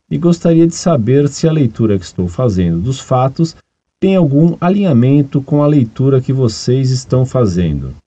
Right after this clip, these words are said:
Minha leitura é a seguinte: o Papa não deseja que haja filhos afastados e em descomunhão e por isso foi, como um pastor, em busca daqueles que se afastaram do rebanho.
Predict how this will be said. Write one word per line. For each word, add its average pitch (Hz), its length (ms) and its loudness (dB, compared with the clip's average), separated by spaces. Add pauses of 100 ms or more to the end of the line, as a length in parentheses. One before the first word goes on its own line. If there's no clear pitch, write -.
(180)
Minha 170 240 4
leitura 175 720 2
é 170 100 2
a 156 80 2
seguinte: 107 640 0 (220)
o 208 100 -2
Papa 156 460 -2
não 156 220 4
deseja 123 720 2
que 127 220 -2
haja 98 260 0
filhos 131 540 -2
afastados 104 960 -2 (340)
e 98 140 0
em 120 120 2
descomunhão 120 1160 2
e 170 80 2
por 160 260 0
isso 127 400 2
foi, 95 480 -2 (300)
como 80 180 -2
um 82 60 -2
pastor, 123 560 0 (320)
em 180 120 2
busca 165 460 2
daqueles 147 800 2
que - 160 -2
se - 160 -4
afastaram 127 680 0
do 127 80 2
rebanho. 98 560 0